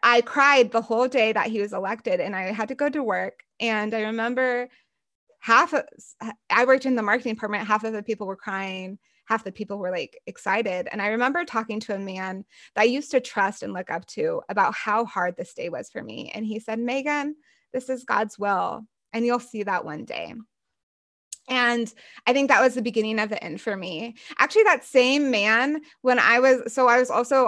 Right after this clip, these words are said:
on that trip, I was sexually assault. I had a man, I was trapped while a man masturbated to me by, like, with two kids. I was teaching tennis lessons for, like, over an hour. And when, that was super traumatic, <laughs> obviously.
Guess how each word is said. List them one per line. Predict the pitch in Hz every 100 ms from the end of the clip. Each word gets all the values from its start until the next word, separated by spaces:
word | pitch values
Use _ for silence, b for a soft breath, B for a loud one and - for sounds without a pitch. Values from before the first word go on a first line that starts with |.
| -
on | 220 226
that | 220 214 -
trip, | - 214 214
I | 214
was | 214
sexually | 208 202 - 214 208 208 214 b b _ _
assault. | 226 233 226 -
I | 233
had | 254 294
a |
man, | 254 240 226 220
I | 240
was | 240
trapped | - 247 247 - - -
while | 226 226
a |
man | 220 214 208
masturbated | 190 196 196 185 185
to | -
me | 190 185 196
by, | 214 208 -
like, | 202 170 -
with | 208 - _ - -
two | 240
kids. | 226 190 196 196
I | 190
was | 196
teaching | - 202 220
tennis | 220 196 202 -
lessons | 185 - 175 180 220 _ b _
for, | 247 214 185 - - _
like, | 220 196 _
over | - 226
an | 208 185
hour. | 185 117 76 - b b b b -
And | 247 240 240 - -
when, | 233 269 269 269 269 262 269 _
that | 202 240
was | 294 -
super | 285 311
traumatic, | - 262 196 254 -
<laughs> |
obviously. | 220 220 247 214 - -